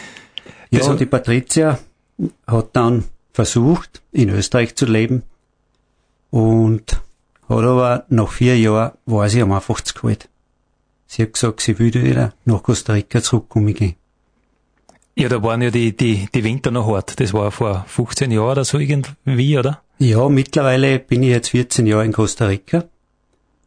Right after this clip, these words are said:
Speaker 1: und Patricia hat's vier Jahre ausgehalten. Wir sind aber vorher dann einmal umgeflogen,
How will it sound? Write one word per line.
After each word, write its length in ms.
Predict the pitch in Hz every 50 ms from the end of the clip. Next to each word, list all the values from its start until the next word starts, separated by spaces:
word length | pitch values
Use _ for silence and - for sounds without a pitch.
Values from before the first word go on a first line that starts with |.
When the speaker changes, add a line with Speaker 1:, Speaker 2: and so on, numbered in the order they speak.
| _ -
Speaker 1:
und 580 | 123 117 117 120 131 139 143 143 - - - - - - _ _ _ _ _ _ _ _ -
Patricia 500 | - 117 - 113 113 113 - - 139 110
hat's 160 | 107 107 -
vier 200 | - - 113 113
Jahre 180 | 110 107 98 92
ausgehalten. 580 | 95 95 - - - 131 131 - - 147 135 123
Wir 80 | 113
sind 220 | 107 - 110 107 110
aber 180 | 110 104 104
vorher 320 | - - 113 107 104 107 110
dann 180 | 117 110 107
einmal 200 | 104 104 104 101
umgeflogen, 640 | 98 104 113 120 131 - - - 123 123 143 143